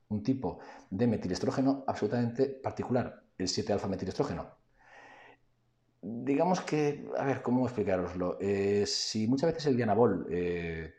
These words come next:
también produce, es decir, eh, también aromatiza y genera, eh, este,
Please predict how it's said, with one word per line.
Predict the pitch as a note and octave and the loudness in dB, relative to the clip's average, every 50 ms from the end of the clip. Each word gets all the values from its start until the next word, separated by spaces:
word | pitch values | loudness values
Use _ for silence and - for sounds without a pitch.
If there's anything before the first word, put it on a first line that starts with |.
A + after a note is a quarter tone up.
| _ - | _ -6
también | E2+ E2 E2 G#2+ A2 E2+ - - | -4 0 0 0 0 0 -4 -4
produce, | - E2 F2 E2 E2+ E2 | -2 -2 -2 -2 -4 -6
es | - | -8
decir, | - E2 E2+ | -8 -6 -6
eh, | E2 D#2+ D2+ - - - - - - - _ _ _ | -6 -8 -8 -10 -14 -20 -20 -20 -20 -20 _ _ _
también | - F2+ F2+ F#2 F#2+ | -6 -4 -2 -2 -2
aromatiza | - - F2 F2 F2+ G#2+ B2 A#2+ A2+ | 0 0 0 0 0 0 0 0 0
y | - | -2
genera, | - F2+ F#2 F#2 G2 F#2 - - | -2 -2 -2 -2 -2 -2 -2 -4
eh, | E2 F2 F2 E2+ E2 D#2+ D2+ D#2 - - | -4 -6 -6 -6 -6 -6 -6 -6 -6 -6
este, | - - - - | -8 -8 -8 -10